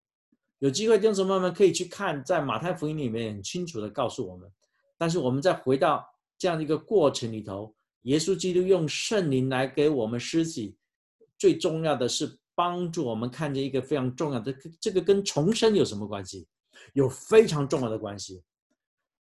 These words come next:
回到重生的定义里头，跟圣灵的工作相配搭起来，我们看见这个重生的定义就很清楚地告诉我们，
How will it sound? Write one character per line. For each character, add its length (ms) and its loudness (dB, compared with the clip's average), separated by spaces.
回 320 8
到 200 6
重 300 0
生 140 0
的 100 4
定 240 -2
义 60 2
里 100 0
头， 240 -2
跟 300 0
圣 320 0
灵 100 2
的 80 0
工 240 0
作 340 -2
相 960 0
配 240 6
搭 200 2
起 160 -4
来， 280 -10
我 160 4
们 140 4
看 360 2
见 400 4
这 180 2
个 140 6
重 320 2
生 160 0
的 80 4
定 260 2
义 80 -2
就 140 2
很 240 -2
清 240 0
楚 160 0
地 100 2
告 220 4
诉 160 0
我 100 2
们， 160 0